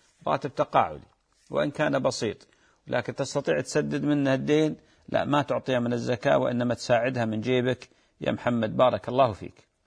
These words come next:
أبو محمد بن أبو ظبي يقول: "أحيانًا أقول في الركوع: 'سبحان ربي العظيم وبحمده'، وفي السجود: 'سبحان ربي الأعلى وبحمده'، هل هذا صحيح؟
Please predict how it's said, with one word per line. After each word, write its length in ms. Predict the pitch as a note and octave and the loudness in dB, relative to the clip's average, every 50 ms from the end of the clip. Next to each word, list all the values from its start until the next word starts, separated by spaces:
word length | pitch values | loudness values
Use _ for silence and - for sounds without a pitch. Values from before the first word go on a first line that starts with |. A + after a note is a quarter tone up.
| _ _ _ _ _ _ _ _ _ _ _ _ _ _ _ _ _ _ _ _ _ _ _ _ _ _ _ _ _ _ _ _ _ - _ _ _ _ _ _ _ _ - | _ _ _ _ _ _ _ _ _ _ _ _ _ _ _ _ _ _ _ _ _ _ _ _ _ _ _ _ _ _ _ _ _ -20 _ _ _ _ _ _ _ _ -2
أبو 180 | D3 D3 D#3 | -2 -2 -2
محمد 380 | C#3+ - - F3 D#3+ C#3 C3 B2 | -4 -4 -4 -2 -2 -2 -2 0
بن 140 | A#2+ A#2 A#2 | 0 0 0
أبو 280 | A2 A2+ A#2+ B2 B2+ | 0 0 0 0 0
ظبي 180 | A#2+ G#2+ A2 G#2+ | 0 0 0 -2
يقول: 320 | G2+ F#2+ - - A2+ - | -2 -2 0 -2 -2 -2
"أحيانًا 500 | F#2 - - C3+ C3 B2+ A#2 A2 G2 F#2 | -2 -2 0 0 0 0 0 -2 -2 -4
أقول 220 | G2+ - B2 A#2 G2 | -2 0 -2 -2 0
في 80 | - | -2
الركوع: 360 | G#2+ A2+ A2 G#2+ - - A#2+ | -2 -2 -2 -2 -2 -2 -4
'سبحان 480 | G#2+ - - G#2 G2+ - B2 A#2+ A2 G#2 | -4 -4 -8 -12 -6 -4 -4 -2 0 0
ربي 320 | G#2 A2 G#2+ - - G#2 | 0 0 0 0 -2 -2
العظيم 360 | G2 F2+ F#2 G#2 A#2 C3 C3 B2 | -2 0 0 0 0 2 0 0
وبحمده'، 520 | A#2 G2 G#2 - - B2 G#2 D2+ C2+ - - _ _ _ _ _ _ _ _ - | 0 0 0 0 0 0 0 -2 -6 -12 -16 _ _ _ _ _ _ _ _ -12
وفي 100 | A2 A#2+ | -10 -10
السجود: 340 | G#2+ - - B2 B2+ B2+ | -8 -6 -6 -6 -4 -6
'سبحان 440 | A#2+ - - B2+ - A#2+ A#2+ A#2 A2 | -6 -6 -10 -8 -4 -4 -2 -2 0
ربي 320 | G#2 G#2 G#2 G2+ - G#2 G2+ | 0 0 0 0 -2 -2 0
الأعلى 280 | G#2+ A#2+ C3 B2+ B2 | 2 2 2 4 4
وبحمده'، 460 | G#2+ F#2+ D#2 E2+ - - F#2 - - | 2 2 0 -6 -8 -10 -10 -8 -8
هل 120 | A2+ B2 D3 | -2 0 0
هذا 160 | C#3+ A#2+ A#2 | 0 2 0
صحيح؟ 420 | - - - G2 G2+ A2 A#2+ A2 | -2 -2 -4 -2 -2 -2 -4 -4